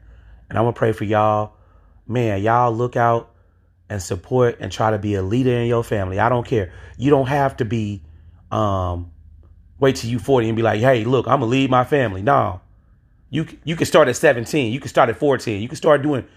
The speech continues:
little things. You can find a mentor. You can do this. You, you can just do a whole lot of things, guys. I'm just asking people to be better people, bro.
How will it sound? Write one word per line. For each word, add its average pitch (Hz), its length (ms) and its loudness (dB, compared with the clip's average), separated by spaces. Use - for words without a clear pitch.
little 139 220 4
things. 120 400 0
You 131 80 -6
can 139 120 -4
find 147 260 4
a - 20 -2
mentor. 131 360 -2
You 131 140 -4
can 147 140 -6
do 160 140 -2
this. 151 220 0
You, 190 100 -8
you 233 80 -16
can 233 80 -8
just 226 180 0
do 214 120 2
a 175 40 4
whole 185 160 2
lot 185 160 4
of - 80 -8
things, 127 240 -4
guys. 123 380 0
I'm 156 140 2
just 139 120 -2
asking 127 340 2
people 110 240 -6
to 104 60 -4
be 101 120 -4
better 101 240 -2
people, 92 340 -14
bro. 92 260 -14